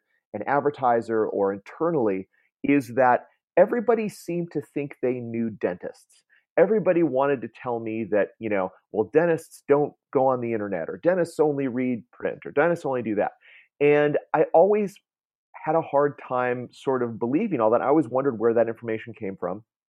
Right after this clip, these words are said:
And it got me to thinking that maybe the quality of information about dentists and their buying habits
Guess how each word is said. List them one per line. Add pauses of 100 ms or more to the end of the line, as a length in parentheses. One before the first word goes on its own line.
(500)
And (300)
it
got
me
to
thinking
that
maybe
the
quality
of
information (360)
about (240)
dentists
and
their
buying
habits